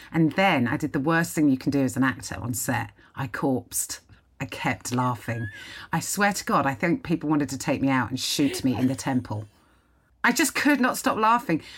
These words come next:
And the more I started laughing, and also I was working with these two women, who, two, two other actors,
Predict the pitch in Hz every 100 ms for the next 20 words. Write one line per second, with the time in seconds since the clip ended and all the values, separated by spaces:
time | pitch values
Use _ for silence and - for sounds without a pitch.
0 | - 214 208 226 254 294 311 302 277 254
1 | 240 247 240 170 - - 240 277 240 214
2 | 202 247 277 262 220 208 - 202 - 247
3 | 214 208 196 127 120 - _ - _ _
4 | _ - - - 175 160 - 156 - 226
5 | 180 165 165 - - 127 113